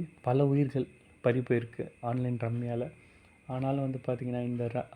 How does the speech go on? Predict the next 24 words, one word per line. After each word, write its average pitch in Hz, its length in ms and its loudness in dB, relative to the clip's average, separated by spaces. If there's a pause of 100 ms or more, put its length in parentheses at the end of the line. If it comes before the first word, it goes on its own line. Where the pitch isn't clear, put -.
(120)
ஆன்லைன் 131 380 0
ரம்மி 127 220 -4
வந்து 120 200 -4
பார்த்தீங்கன்னா, 120 380 -4 (140)
இன்னும் 131 260 0
வந்து 131 160 -2
நம்ம 123 200 -4 (100)
தமிழ்நாட்டுல 127 640 -6
இருந்துட்டு 127 380 -2
தான் 127 160 -4
இருக்கு. 120 320 -8 (640)
அதை 123 100 -2 (120)
ஒழிக்கிறதுக்கு 131 640 2
வந்து 127 200 -4
பார்த்தீங்கன்னா, 127 420 -4
அரசாங்கமும் 131 600 -2
நடவடிக்கை 131 440 -4
எடுக்கிறாங்க. 127 500 -4 (120)
But 120 180 -4
ஆனா 127 220 -6
வந்து 123 260 -6 (300)
எப்படியோ 135 540 -2
அந்த 123 160 -8
ஆன்லைன் 127 340 -6